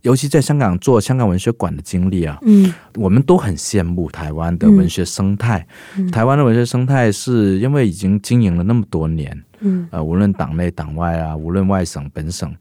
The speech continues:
Speaker 1: 都有自己的那个努力在里面。然后，呃，大学里边，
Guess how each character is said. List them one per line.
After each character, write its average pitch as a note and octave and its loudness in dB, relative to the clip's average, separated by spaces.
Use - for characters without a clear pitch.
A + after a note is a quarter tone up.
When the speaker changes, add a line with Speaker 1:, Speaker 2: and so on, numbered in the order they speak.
Speaker 1:
都 B2 4
有 A#2 4
自 G#2 -8
己 F#2 -10
的 D#2+ -8
那 F#2+ -2
个 F#2 -2
努 D2+ -8
力 F2 -4
在 F2 -4
里 D2 -12
面。 D#2+ -8
然 E2+ -6
后， F2+ -2
呃， E2 -12
大 F#2+ -2
学 - -10
里 C#2+ -12
边， E2 -4